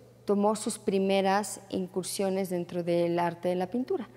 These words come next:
En mil ochocientos ochenta se casó con Adrien Dumont, que también era, este, pintor, y se mudaron hacia mil ochocientos noventa a la playa.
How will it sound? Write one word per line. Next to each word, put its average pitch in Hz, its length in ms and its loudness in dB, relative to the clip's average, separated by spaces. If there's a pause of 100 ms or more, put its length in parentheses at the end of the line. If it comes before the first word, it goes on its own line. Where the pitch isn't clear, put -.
(500)
En 220 160 6
mil 269 160 8
ochocientos 240 520 2
ochenta 220 440 0
se 208 200 -2
casó 220 760 0
con 196 420 2
Adrien 180 400 0
Dumont, 247 520 2 (180)
que 190 120 0
también 190 520 4
era, 170 320 0 (160)
este, 170 680 -2
pintor, 226 480 0 (800)
y 269 320 6 (800)
se - 200 2
mudaron 233 680 6 (240)
hacia 196 260 0
mil 202 140 4
ochocientos 214 500 -2
noventa 196 320 0
a 202 200 2
la 185 160 0
playa. 185 380 2